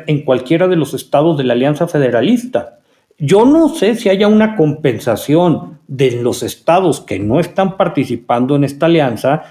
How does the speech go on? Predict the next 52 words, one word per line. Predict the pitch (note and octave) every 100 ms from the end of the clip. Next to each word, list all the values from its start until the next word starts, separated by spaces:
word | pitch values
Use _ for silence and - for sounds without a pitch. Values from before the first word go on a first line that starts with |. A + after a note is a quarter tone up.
| - _
si | -
les | B2 A2+
van | A#2 C3
a | D#3+
salir | D3+ D3 C3+ D3+ D3
con | A2+ A2
el |
petate | - G#2 - G2+ - D#3
del | E3 E3+
muerto | E3 E3 C#3+ - D#3+ E3+ - -
de | G2+
si | - G#2
se | G#2+
va | G#2+
Morena, | A#2+ D#3+ D#3 C3 E3+ E3+
pues | A#2
te | -
vamos | G#2+ B2+ D3
a | A#2+
bajar, | G2+ - A#2+ B2+ B2 - _ -
te |
vamos | B2 B2+ C#3+
a | B2
bajar | A2+ G#2 A#2+ B2+
lo | C3 -
que, | A2+ G#2 G2
lo | G#2+ G#2
que |
te | G#2 A2+
corresponde. | G#2 G#2+ - D#3+ F#3+ B2+ -
Y | C3+
cuidado | - C3 A#2 B2 D3 F3 -
con | A2+
que | - G#2
llegue | B2 D3
el | C3+ -
pan | B2 E3
y | C3
Movimiento | A2+ G#2+ G#2+ A#2+ B2 D3+
Ciudadano | B2+ A2 G2+ A2 D#3 C#3
y | A2+
todo | - B2+ D3
al | D3
Congreso, | B2 A2 A#2 C3 D#3+ D3+ - _
porque | - A#2 -
te | - A2
van | A#2+ D3
a | D3
perjudicar | A2+ - A2 A2 C3 C3
con | C#3+
las | A#2+ -
fórmulas. | - A3 F#3 A2+ F#2